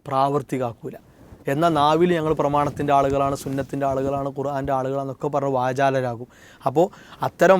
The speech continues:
വാചാലതകളിൽ നമ്മൾ ഒരിക്കലും കുടുങ്ങിപ്പോകരുത്,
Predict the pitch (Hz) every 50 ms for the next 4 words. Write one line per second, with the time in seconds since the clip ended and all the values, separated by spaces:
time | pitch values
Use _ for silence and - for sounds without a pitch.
0 | 156 147 143 151 160 175 165 175 185 190 196 196 196 196 185 196 190 196 202 214
1 | 208 180 156 147 147 151 156 185 208 170 135 135 127 - - 151 156 139 - 135
2 | 127 131 143 156 151 143 - 127 123 120 127 123 127 143